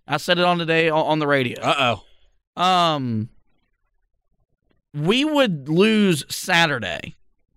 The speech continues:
Speaker 1: 'cause my team would show up in Miami so physically exhausted from how much I would run them.
Speaker 2: Herb Brooks style? Yeah, I feel ya.
Speaker 1: And
Speaker 2: I feel ya.
Speaker 1: the problem is, and I, and I don't blame Hubert Davis for this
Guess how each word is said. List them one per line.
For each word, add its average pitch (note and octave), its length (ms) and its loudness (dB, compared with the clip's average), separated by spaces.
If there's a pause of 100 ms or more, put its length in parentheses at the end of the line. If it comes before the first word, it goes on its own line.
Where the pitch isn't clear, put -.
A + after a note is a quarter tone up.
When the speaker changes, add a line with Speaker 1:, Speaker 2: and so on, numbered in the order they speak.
(600)
Speaker 1:
'cause F3 240 0
my F#3 180 0
team A3 300 -2
would F3+ 140 0
show G3 400 2
up F#3 100 -2
in F#3+ 140 -2
Miami D#3+ 760 0 (260)
so G3 340 0
physically G#3 680 -2
exhausted C3+ 920 0 (340)
from F3 140 -6
how F3+ 180 4
much F3 240 0
I D3 80 2
would C3+ 140 0
run A#2 180 0
them. - 120 -8
Speaker 2:
Herb E3+ 260 0
Brooks F3 320 0
style? G3+ 420 0
Yeah, D#3 340 2
I D3 120 -6
feel E3 120 -6
ya. F#3 60 2
Speaker 1:
And F3+ 380 0
Speaker 2:
I E3+ 80 2
feel E3 260 -2
ya. F3 120 0 (120)
Speaker 1:
the E3+ 140 -2
problem G#3+ 500 0
is, B3+ 540 -2 (560)
and F3+ 120 -2
I, A#3 120 4
and G3 120 2
I A3 80 4
don't A3+ 220 0
blame G#3 240 0
Hubert F3 320 0
Davis F3 400 -2
for C#3+ 140 -6
this C3 460 -2